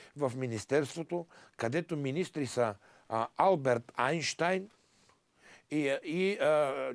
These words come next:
Исак Нютон. Чиновника си е чиновник, той е тъп, тъп длъбнат. Това е положението. А, а ако има друга причина, някой да е почувствал, манете го това, че е опасен,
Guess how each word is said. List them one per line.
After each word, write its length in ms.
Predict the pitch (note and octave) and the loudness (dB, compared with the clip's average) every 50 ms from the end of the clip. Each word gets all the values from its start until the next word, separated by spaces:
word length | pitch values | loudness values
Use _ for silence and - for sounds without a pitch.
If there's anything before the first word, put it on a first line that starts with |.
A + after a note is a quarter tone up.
| B2+ - - | -8 -8 -6
Исак 360 | A#2 F#2+ - D3+ D#3 - - | -6 -4 -2 -2 -4 -4 -6
Нютон. 340 | G#2 G2 F#2 - - D2 - - _ _ _ _ _ _ _ _ _ _ _ _ _ _ _ _ _ - - - | -8 -8 -8 -10 -12 -16 -20 -20 _ _ _ _ _ _ _ _ _ _ _ _ _ _ _ _ _ -20 -20 -16
Чиновника 560 | - - G#2 A#2 D#3 F#3+ G3 G3 F#3+ - G3 E3 | -8 -6 -2 0 0 0 0 -2 -4 -4 -6 -4
си 120 | D3 D3+ | -4 -4
е 60 | C3 | -4
чиновник, 600 | - - A2+ A#2+ C#3+ F3+ F#3+ G3+ G3+ G3+ - _ _ - - - - _ _ | -4 -4 -2 0 0 2 2 2 0 -2 -4 _ _ -20 -20 -20 -20 _ _
той 260 | D3+ D#3 E3 D#3 C#3 | 4 6 6 8 6
е 60 | B2+ | 4
тъп, 340 | B2+ - - G#3+ B3 B3 - - _ _ - - _ _ _ _ _ _ _ _ _ _ _ _ _ _ _ _ _ _ _ | 2 2 4 4 4 4 2 -2 _ _ -20 -20 _ _ _ _ _ _ _ _ _ _ _ _ _ _ _ _ _ _ _
тъп 220 | - G3 C#3 G2+ | 2 2 2 2
длъбнат. 560 | A#2+ B2+ C3+ A#2+ F#2+ E2+ - _ - - - - _ _ _ | 0 0 0 -2 -4 -8 -14 _ -20 -20 -20 -20 _ _ _
Това 220 | - - G#2+ B2+ | -6 0 2 2
е 40 | B2+ | 2
положението. 520 | G#2+ G#2+ G#2 G#2 G2 G2+ F#2+ F#2 E2+ - - _ - - - - - | 0 -2 -6 -6 -4 -4 -6 -6 -8 -12 -18 _ -20 -20 -20 -4 0
А, 160 | G#2 A2+ A#2 - - _ _ | 2 2 2 2 -2 _ _
а 200 | - A2+ A2+ G#2+ | 2 4 4 4
ако 200 | G2 - - G#2+ | 2 0 -2 0
има 220 | A2+ C3+ F3+ G#3+ F#3 | 0 2 2 2 0
друга 500 | C3+ D3+ E3 F#3 F#3 B3 B3 G#3+ E3 - - _ _ _ _ | 0 0 0 2 4 4 4 4 2 -2 -10 _ _ _ _
причина, 540 | B2+ B2+ A#2 - - G#2+ G#2 F#2 F#2 F2+ - _ _ _ _ _ _ _ _ _ _ _ _ _ _ _ - | -8 -6 -6 -4 -4 -4 -4 -4 -6 -10 -14 _ _ _ _ _ _ _ _ _ _ _ _ _ _ _ -6
някой 320 | A#2+ D3+ F3 E3+ F3+ E3+ | -2 -2 -2 0 0 0
да 100 | D3 D#3 | 2 2
е 80 | D3+ C3+ | 2 2
почувствал, 440 | - C3 A#2 G3 E3 - D3 C#3 C3+ | -2 -4 -4 -4 -4 -2 -2 -2 0
манете 340 | C#3+ E3 F3 D#3 A#2+ - B2 | 2 2 2 2 0 -2 -2
го 120 | B2 C3 | -4 -2
това, 220 | B2 E3+ D3+ C#3 | 0 0 0 0
че 120 | A2+ - B2+ | 0 2 2
е 40 | A#2+ | 2
опасен, 520 | A2+ G#2 - F3 G3 - - A2 F2 | 2 2 2 2 2 2 0 -4 -6